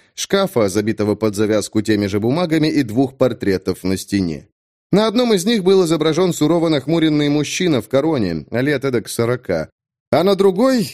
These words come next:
седой бородач в явно военного покроя мундире с кучей драгоценных побрякушек на груди. Ну!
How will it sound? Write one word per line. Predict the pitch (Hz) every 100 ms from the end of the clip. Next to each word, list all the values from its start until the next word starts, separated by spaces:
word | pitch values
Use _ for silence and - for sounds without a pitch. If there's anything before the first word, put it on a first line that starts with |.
| -
седой | - 165 170 269
бородач | 208 240 233 208 220 202 -
в | 110
явно | 117 147 180 175
военного | 151 165 170 156 151
покроя | 151 135 147 165 151
мундире | 143 143 127 196 202 175
с |
кучей | - 214 - 185
драгоценных | 170 165 147 151 165 156 143
побрякушек | - 131 135 - 113 - 110 -
на | 104
груди. | 104 107 117 90 80 - - _ _ _ _ -
Ну! | 143 226 285 277 220 104